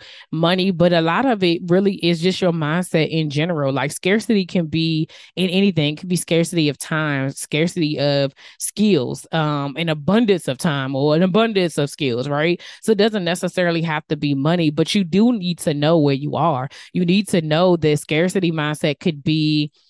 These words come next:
um, as simple as, "I don't have enough, so I don't think I can," or, "I have so much and I wanna hold on to it 'cause I don't want it to go nowhere," right? Or where I was at was kinda like, which is the scarcity mindset of like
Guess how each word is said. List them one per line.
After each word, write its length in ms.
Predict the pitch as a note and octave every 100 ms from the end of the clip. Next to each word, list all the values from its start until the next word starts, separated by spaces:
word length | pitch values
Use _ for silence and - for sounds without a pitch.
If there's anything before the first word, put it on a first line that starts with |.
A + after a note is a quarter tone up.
| _ _ _
um, 720 | C#3+ D3 D3 C#3 C3+ C3+ C3+ - _ _
as 220 | F3 D#3+
simple 460 | - G3 D#3+ F3+ D#3+ E3
as, 420 | D#3+ D#3 D#3 -
"I 80 | E3
don't 180 | D#3+ D#3
have 240 | F3+ F#3+
enough, 240 | F3 F3 E3
so 140 | D#3+
I 100 | C3
don't 240 | D3 D3 -
think 160 | C#3
I 140 | A2+ B2
can," 520 | B3 G#3+ F3 D#3 D#3 - - - _
or, 600 | F#3+ C4 A3 D#3+ D#3 D#3 - _ _ _
"I 120 | E3
have 360 | E3+ G#3+ G3 E3+
so 240 | - D#3+
much 540 | D#3 E3+ F3+ - - -
and 160 | E3+ E3
I 80 | D3+
wanna 340 | D3+ D#3 C3
hold 340 | C3 G3+ G3+ F3+
on 220 | E3 D3+
to 280 | - A3+ F#3
it 140 | D#3+
'cause 160 | - E3
I 100 | E3
don't 220 | D#3+ D#3
want 120 | D#3
it 120 | D3 C#3
to 80 |
go 240 | C#3 D#3 D3+
nowhere," 440 | C3+ B2+ B2 -
right? 320 | D#3 D3+ D#3+ - - - _
Or 480 | E3 E3 E3 E3 E3+ -
where 220 | E3 D3+
I 160 | D3+ G#3
was 240 | G3+ D#3+
at 220 | D#3 D3+
was 160 | D3+ -
kinda 260 | E3 D3
like, 160 | D3 C3+
which 200 | F3 -
is 120 | F#3+
the 100 | D#3
scarcity 560 | D3 - F3+ G3 F3+ D3
mindset 520 | C#3+ D#3+ F#3 E3 D3
of 120 | C#3
like 300 | C#3+ C#3 C3